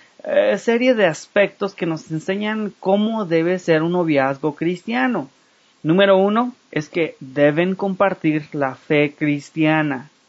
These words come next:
El noviazgo entre jóvenes cristianos debería caracterizarse porque haya entre ambos un intercambio de opiniones y experiencias en relación a su fe personal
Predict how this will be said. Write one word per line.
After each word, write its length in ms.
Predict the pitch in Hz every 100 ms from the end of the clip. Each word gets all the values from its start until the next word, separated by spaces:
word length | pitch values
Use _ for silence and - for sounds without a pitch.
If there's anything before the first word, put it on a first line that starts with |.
| _ _ - -
El 160 | 143 160
noviazgo 580 | 165 190 196 196 190 202
entre 300 | 185 160 147
jóvenes 680 | - 196 185 190 190 190 -
cristianos 640 | 202 185 185 170 180 175
debería 480 | 156 139 139 180 190
caracterizarse 1080 | 180 160 156 196 196 214 - 190 170 - 196
porque 460 | 185 170 - 170 -
haya 440 | 175 202 226 226
entre 480 | 175 160 151 143 143
ambos 460 | 156 190 208 202 180
un 120 | 185
intercambio 680 | 196 185 156 165 165 180 165
de 80 |
opiniones 960 | 151 147 143 151 180 202 196 196 202 180
y 20 |
experiencias 880 | 147 - 131 131 147 190 196 202 190
en 120 | 165
relación 420 | 143 135 131 139
a 80 | 151
su 160 | 156 156
fe 200 | - 143
personal 640 | 156 151 180 170 147 143